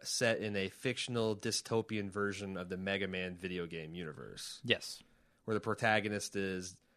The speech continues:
Speaker 1: Doctor Light and Mega Man, and they're fighting Doctor White, but it's all very nineteen eighty-four, and it's, it's
Speaker 2: Mm-hmm.
Speaker 1: very cool. It's,
Speaker 2: It
Speaker 1: if you
Speaker 2: is.
Speaker 1: don't know anything about the music or the song, the, the universe, the songs themselves are awesome, and they put on an amazing concert.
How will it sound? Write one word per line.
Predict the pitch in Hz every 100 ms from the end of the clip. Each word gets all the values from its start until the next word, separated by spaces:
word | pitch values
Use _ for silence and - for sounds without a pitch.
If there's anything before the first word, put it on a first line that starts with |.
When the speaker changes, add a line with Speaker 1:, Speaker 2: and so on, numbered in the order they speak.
| _ _ -
Speaker 1:
Doctor | 107 107 110
Light | 101 98 101 101
and | 90 90
Mega | 95 95
Man, | 92 92 92 90 90
and | 82 90 85
they're | 87 87 - -
fighting | - 101 95 95 92
Doctor | 90 85 98
White, | 92 85
but | 98 101
it's | 98
all | 107 113 113
very | 107 107 101
nineteen | 101 104 101 110 101
eighty-four, | 95 87 95 92 92 92 92 85
and | 92 90
it's, | 127 151
it's | 160 151 135
Speaker 2:
Mm-hmm. | 123
Speaker 1:
very | 214 165 113 -
cool. | - 123 95 76 - 107
It's, | 117 -
Speaker 2:
It | 170 233 139
Speaker 1:
if | 143
you |
Speaker 2:
is. | 160
Speaker 1:
don't | 180 156
know | 160 -
anything | 185 170 160
about | 147
the | 120
music | 123 123 110 - -
or | 113
the | 98 101
song, | - 135 117 - 101
the, | 98 92 90 - _ _ - _ _
the | 101
universe, | 120 202 123 98 95
the | - 101
songs | - 127 127 110
themselves | 95 - 120 107
are | 90
awesome, | 98 98 - 101 101
and | 98 98
they | 104
put | - 160
on | 131 117
an |
amazing | 98 107 107 95 85
concert. | 95 85 78 64 -